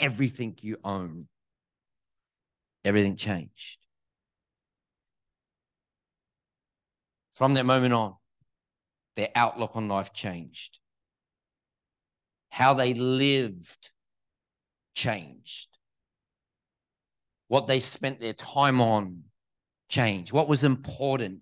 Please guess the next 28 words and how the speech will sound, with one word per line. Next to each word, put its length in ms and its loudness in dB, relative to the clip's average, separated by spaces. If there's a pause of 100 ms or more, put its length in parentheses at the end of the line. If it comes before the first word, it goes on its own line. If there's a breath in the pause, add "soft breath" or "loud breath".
(140)
changed. 680 -10 (420 loud breath)
The 60 -8
things 440 4
that 120 2
they 160 2
treasured 920 0
now 320 -2
are 60 -2
like 240 -4 (880)
sand 640 0
or 100 -4
chalk 500 0
in 100 -6
the 80 -10
mouth. 400 -12 (1800)
Like, 180 2 (120)
everything, 600 4 (180)
it 120 -8
just 240 -2
doesn't 500 -2
matter 320 -2
anymore, 420 -6
or 280 2 (260)
everything 600 -2
matters 560 -12
now. 380 -6 (1160)
Depends 640 2
on 320 2